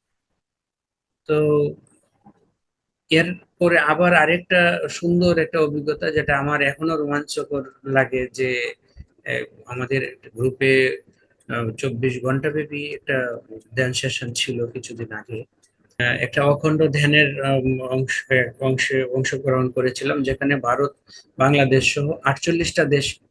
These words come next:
একসাথে অংশগ্রহণ করেছিল। ওই ধ্যানটা ছিল, আহ,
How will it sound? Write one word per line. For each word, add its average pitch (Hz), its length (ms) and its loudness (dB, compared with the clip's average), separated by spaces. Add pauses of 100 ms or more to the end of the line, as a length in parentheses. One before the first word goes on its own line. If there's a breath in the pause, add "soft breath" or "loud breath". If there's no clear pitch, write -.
(100)
একসাথে 131 340 -2
অংশগ্রহণ 123 480 -2
করেছিল। 117 440 -6 (500 loud breath)
ওই 147 240 0 (260)
ধ্যানটা 139 340 2
ছিল, 143 240 0 (880)
আহ, 120 220 0